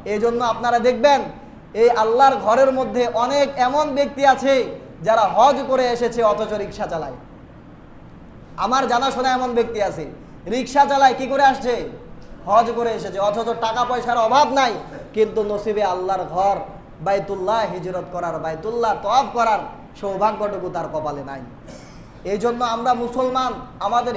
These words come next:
হিসাব নিকাশ হবে আমরা বাইতুল্লাহ, আমাদের চেতনা। আরে আমরা যখন নামাজ পড়ি, কিসের দিকে তাকায় নামাজ পড়ি? আমাদের কেবলা কোনটা?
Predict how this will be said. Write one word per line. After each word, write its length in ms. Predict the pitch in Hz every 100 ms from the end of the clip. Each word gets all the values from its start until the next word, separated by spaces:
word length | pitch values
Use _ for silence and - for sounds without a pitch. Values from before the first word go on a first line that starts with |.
| 185
হিসাব 280 | 170 247 233
নিকাশ 320 | 233 226 208
হবে 160 | 208
আমরা 240 | 220 220 220
বাইতুল্লাহ, 600 | 214 220 247 240 247 233
আমাদের 380 | 247 262 247 -
চেতনা। 480 | 294 302 277 208 - - - - - -
আরে 140 | 233
আমরা 280 | 262 254 269
যখন 280 | 262 262 269
নামাজ 360 | 233 247 320 302
পড়ি, 220 | 247 269 247
কিসের 320 | 254 311 -
দিকে 180 | 285 277
তাকায় 280 | 262 254
নামাজ 220 | 240 233 220 190
পড়ি? 160 | 196
আমাদের 300 | 196 220 233
কেবলা 280 | 240 240 269
কোনটা? 400 | 262 247 226